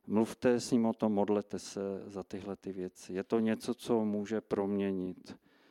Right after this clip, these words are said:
eh, náš sbor víc do Božího obrazu. Tak, Pane Ježíši, já ti děkuju za to, že, eh, ty s náma máš opravdu neskonalou trpělivost a, eh, nekonečnou lásku.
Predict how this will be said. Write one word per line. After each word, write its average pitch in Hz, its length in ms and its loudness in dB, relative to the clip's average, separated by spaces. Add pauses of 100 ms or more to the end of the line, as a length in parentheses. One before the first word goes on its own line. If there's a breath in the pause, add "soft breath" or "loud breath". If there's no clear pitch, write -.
(160 soft breath)
eh, 90 140 -8
náš 98 320 -2
sbor 90 500 -10 (1500 loud breath)
víc 113 500 -4 (100)
do 104 120 -6
Božího 95 440 -6
obrazu. 85 460 -14 (1120 soft breath)
Tak, 90 100 -2 (260)
Pane 117 260 2
Ježíši, 113 380 0
já 107 140 2
ti 95 320 -4
děkuju 117 500 0
za 101 140 0
to, 113 220 -2
že, 104 280 -2 (360 loud breath)
eh, 104 40 -4 (460)
ty 107 300 0 (440 loud breath)
s - 140 -10
náma 110 520 6
máš 107 360 2
opravdu 110 420 4
neskonalou 117 720 4
trpělivost 110 880 -4 (260)
a, 104 340 -6 (160)
eh, 95 200 -2
nekonečnou 113 640 4
lásku. 107 640 -2